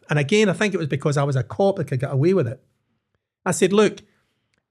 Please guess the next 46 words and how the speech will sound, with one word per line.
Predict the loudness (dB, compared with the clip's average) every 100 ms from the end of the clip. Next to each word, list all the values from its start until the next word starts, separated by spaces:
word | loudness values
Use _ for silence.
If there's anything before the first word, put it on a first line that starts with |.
| -2
I'm | 0 2
not | 2
making | 2 2 -2
excuses | -2 -4 -2 0 0 -2
for | -2
the | -2
guy | 0 0 2
who | 2 2
stabbed | -2 -4 -4 -4 -4
him. | -6 -4
I've | -2 -2
locked | 2 0 0 -6
up | -4
enough | -2 -2 -2
people | -4 0
and | 0
put | 0
them | 0 0
in |
the | 0
jail | 0 -2
for | -2 -6
that. | -6 -6
I've | -8 -4
done | -4 -2
that. | -4 -2
You | 0 2
haven't | 0 -4 -6
done | -6
it. | -6
I've | -6 -6
done | -4 -4
it. | -4 -8 _ _ _ _ -6
I've | 0
locked | 2 0
them | 0 -2
up | -2
and |
put | 0 0
them | 2
away, | 2 2
and | 0
I'll |
still | -2 0 0
do | 2 2
it. | 2